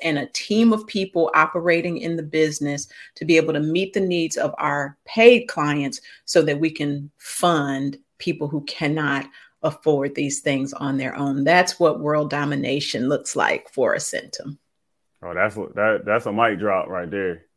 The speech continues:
Speaker 2: Lisa. Like, that's a good, that's a good, I've ne-, I have ne-, not heard that. I've, I've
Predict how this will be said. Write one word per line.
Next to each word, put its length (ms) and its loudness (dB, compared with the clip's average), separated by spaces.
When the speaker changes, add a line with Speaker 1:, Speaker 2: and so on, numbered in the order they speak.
Speaker 2:
Lisa. 340 -10
Like, 140 -6
that's 220 0
a 60 2
good, 260 4
that's 220 6
a 40 0
good, 200 4
I've 260 8
ne-, 100 2
I 380 6
have 120 6
ne-, 280 0
not 240 4
heard 260 4
that. 180 4
I've, 320 -4
I've 280 -4